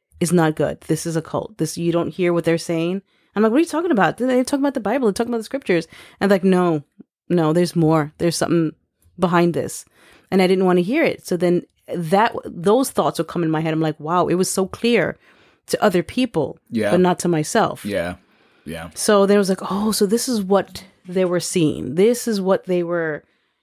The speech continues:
Speaker 1: trying to tell me about."
Speaker 2: Yeah.
Speaker 1: But I guess I, I, I, I wasn't, not, I wasn't willing to hear anyone else's thoughts.
Speaker 2: Nah.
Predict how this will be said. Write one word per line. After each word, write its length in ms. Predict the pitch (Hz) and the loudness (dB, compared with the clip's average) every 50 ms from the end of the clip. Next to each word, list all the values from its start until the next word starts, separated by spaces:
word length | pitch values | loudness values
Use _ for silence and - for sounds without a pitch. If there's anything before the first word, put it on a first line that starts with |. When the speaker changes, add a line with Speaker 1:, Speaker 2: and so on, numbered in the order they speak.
| _ _ | _ _
Speaker 1:
trying 280 | - - 196 190 185 | -4 0 2 2 2
to 100 | 180 180 | 2 -2
tell 280 | 170 - - 196 185 180 | -4 -2 0 2 2 4
me 220 | 175 175 180 185 170 | 4 4 4 4 2
about." 460 | 160 151 160 156 147 123 117 - - _ - - - _ - _ _ _ - - _ _ _ | 2 0 -2 -2 -2 -2 -4 -8 -10 _ -20 -20 -20 _ -20 _ _ _ -20 -20 _ _ _
Speaker 2:
Yeah. 640 | - 95 95 101 107 107 107 107 107 104 104 101 90 - _ - | -12 -8 -4 -2 -2 0 0 0 -2 -2 -4 -6 -8 -12 _ 0
Speaker 1:
But 120 | 196 190 | 2 2
I 60 | 196 | 2
guess 320 | 196 185 220 208 196 - 214 | 2 2 0 0 0 2 2
I, 120 | 190 185 180 - - _ _ _ _ _ _ _ _ - | 2 2 2 -2 -6 _ _ _ _ _ _ _ _ -10
I, 80 | - - | -8 -6
I, 500 | - 180 - - 98 - - - - 69 | -6 -6 -6 -6 -6 -6 -6 -8 -10 -10
I 100 | 64 - - _ _ _ _ _ _ _ _ _ | -10 -12 -18 _ _ _ _ _ _ _ _ _
wasn't, 560 | 160 151 160 175 170 170 151 139 147 - - | -6 -2 0 0 0 0 -2 -2 -6 -6 -8
not, 300 | 151 160 185 247 269 196 170 - - | -8 -8 -6 -6 -6 -8 -8 -6 -2
I 100 | 160 175 | -2 2
wasn't 280 | 190 247 254 277 254 220 | 2 2 2 4 4 4
willing 200 | 233 277 285 240 | 4 2 2 0
to 80 | - 196 | 0 -2
hear 340 | 156 170 202 185 180 175 - | -2 -2 -2 0 0 0 2
anyone 320 | - 220 226 220 208 202 202 | 4 4 6 6 6 6 6
else's 360 | 202 208 202 - - 160 - | 4 4 2 0 -4 -6 -6
thoughts. 520 | - - - 147 - - - - - - - | -2 0 0 0 0 -2 -8 -14 -16 -10 -6
Speaker 2:
Nah. 420 | 104 104 107 107 110 110 104 95 | -4 -4 -2 0 0 -2 -2 -4